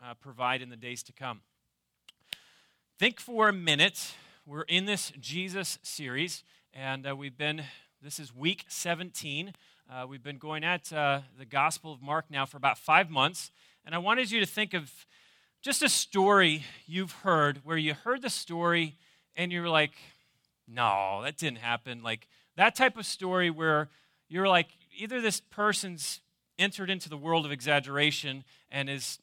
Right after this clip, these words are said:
actually lying about this, or this would just be too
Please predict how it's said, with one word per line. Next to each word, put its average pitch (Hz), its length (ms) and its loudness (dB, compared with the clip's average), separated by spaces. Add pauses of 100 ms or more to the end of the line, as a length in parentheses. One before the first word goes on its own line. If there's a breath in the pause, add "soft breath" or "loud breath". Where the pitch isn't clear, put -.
actually 143 440 0
lying 147 340 4
about 123 320 0
this, 123 340 -8 (280 soft breath)
or 156 220 -4
this 175 280 -4
would 196 160 -4
just 175 200 -8
be 160 120 -6
too 202 500 -10